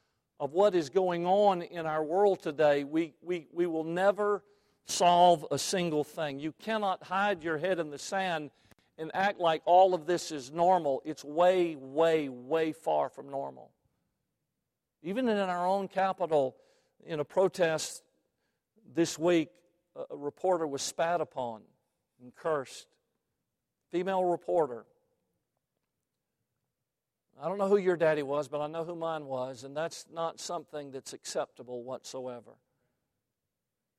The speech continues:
To me, that reflects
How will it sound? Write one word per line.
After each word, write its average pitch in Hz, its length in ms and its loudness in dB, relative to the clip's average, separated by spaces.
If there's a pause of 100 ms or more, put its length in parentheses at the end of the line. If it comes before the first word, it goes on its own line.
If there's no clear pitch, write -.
(1500)
To 170 100 -12
me, 190 380 0 (1400)
that 156 200 0
reflects 170 920 -6